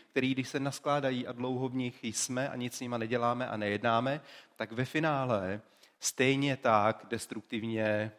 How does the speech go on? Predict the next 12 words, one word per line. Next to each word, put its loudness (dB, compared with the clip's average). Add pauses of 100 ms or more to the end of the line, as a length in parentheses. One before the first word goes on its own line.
(380)
působí -6
na 0
náš 2
život -2
a -6
na -2
životy -4
okolo 0
lidí -2
kolem -4
nás. -2 (1300)
A... 8